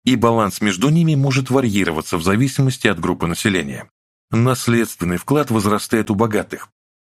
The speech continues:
то есть в тех группах населения, которые обладают большей социальной, экономической и политической властью.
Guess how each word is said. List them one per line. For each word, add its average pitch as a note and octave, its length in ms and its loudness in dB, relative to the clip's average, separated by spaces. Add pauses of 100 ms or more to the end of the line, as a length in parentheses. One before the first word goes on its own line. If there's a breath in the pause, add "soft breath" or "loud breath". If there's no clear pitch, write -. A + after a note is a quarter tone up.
то A#2 180 4
есть A2 180 -2
в - 80 -20
тех D#3+ 300 0
группах G#2+ 380 -2
населения, F#2+ 580 -2 (340)
которые D3 420 2
обладают A#2+ 460 0
большей G#2 420 0
социальной, D3+ 760 0
экономической C3 920 2 (180)
и C4+ 100 0
политической - 680 -2
властью. - 500 -2